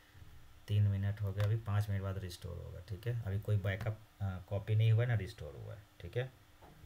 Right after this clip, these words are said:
तो जैसे आएगा आपका restore हो जाए। तो हम यहाँ पे क्या करेंगे, एक entry मारेंगे एक table में,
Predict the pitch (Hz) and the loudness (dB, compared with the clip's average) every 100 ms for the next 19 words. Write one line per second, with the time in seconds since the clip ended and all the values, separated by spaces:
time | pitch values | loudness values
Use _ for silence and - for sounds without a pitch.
0 | - 107 101 104 110 104 95 98 104 120 | -10 -2 0 0 0 -2 0 -2 -2 -4
1 | - 101 95 - 85 82 82 82 98 104 | 0 0 0 -6 -8 -6 -8 -4 0 4
2 | 110 110 104 98 101 98 92 90 110 - | 4 2 -6 -4 -4 -4 -6 -4 -4 -4
3 | - 98 110 - - - - - - - | -8 -4 -6 -6 -18 -20 -20 -20 -20 -20
4 | - - - - - - - - - 98 | -20 -20 -20 -20 -18 -18 -18 -20 -12 -6
5 | 95 90 110 117 101 85 87 87 - - | -6 -4 -2 2 0 0 -6 -6 -8 -8
6 | 78 71 80 95 | -10 -10 -10 -8